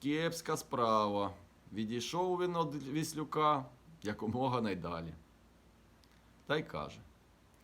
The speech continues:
«Друже, ти серед нас, виходить, найстарший.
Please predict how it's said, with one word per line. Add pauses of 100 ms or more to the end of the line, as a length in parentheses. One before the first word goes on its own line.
(1120)
«Друже, (960)
ти
серед
нас,
виходить,
найстарший.